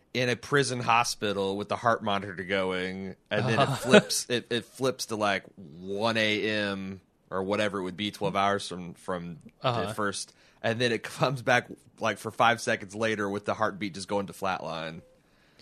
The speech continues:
Speaker 2: Or how about
Speaker 1: Cliffhanger,
Speaker 2: this?
Speaker 1: man!
Speaker 2: How about maybe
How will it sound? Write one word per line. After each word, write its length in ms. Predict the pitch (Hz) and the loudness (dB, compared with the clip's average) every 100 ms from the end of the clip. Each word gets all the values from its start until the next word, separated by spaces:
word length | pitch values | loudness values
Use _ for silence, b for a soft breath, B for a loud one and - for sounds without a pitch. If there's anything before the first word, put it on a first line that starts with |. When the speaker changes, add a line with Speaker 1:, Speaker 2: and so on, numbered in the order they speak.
| b b - | b b 4
Speaker 2:
Or 160 | 160 | 4
how 140 | 143 208 | 8 8
about 260 | - 302 | 10 8
Speaker 1:
Cliffhanger, 280 | 294 294 285 | 12 12 12
Speaker 2:
this? 160 | - 247 | 10 8
Speaker 1:
man! 500 | 233 226 233 233 233 | 6 4 4 2 6
Speaker 2:
How 120 | 254 | 8
about 300 | 233 170 147 | 8 6 6
maybe 840 | 139 135 185 233 147 120 113 113 | 2 4 6 4 2 2 2 0